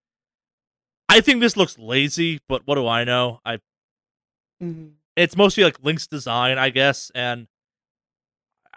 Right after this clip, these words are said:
Speaker 1: I could be wrong. I remember that this one being a lot more top-down in the previous version, and you didn't get to see Link's dumb, stupid face that much in this, but
Speaker 2: <laughs>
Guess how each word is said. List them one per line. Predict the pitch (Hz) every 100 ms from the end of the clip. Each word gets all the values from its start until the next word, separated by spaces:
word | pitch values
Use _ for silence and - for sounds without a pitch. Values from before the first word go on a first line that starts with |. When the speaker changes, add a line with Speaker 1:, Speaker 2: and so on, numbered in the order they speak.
| _ -
Speaker 1:
I | 143
could | -
be | 170
wrong. | 165 135
I |
remember | 151 170
that | 147 -
this | 156
one | - 156
being | 147
a | 139
lot | 127
more | 123 -
top-down | - 123 123 - 151 151
in | 156
the |
previous | 147 165 165 170
version, | - 165 170 170 165
and | 123 123 117 _ _ _ _ _ _ _ _ _
you | 147
didn't | 160
get | 139
to | -
see | - 185
Link's | 143 120 -
dumb, | 127 120
stupid | - 131 117 -
face | 127 113 -
that | 104
much | 113 110
in | 110
this, | 104 107 - _
but | 120 113 - _ _ -
Speaker 2:
<laughs> | - - - 202 190 -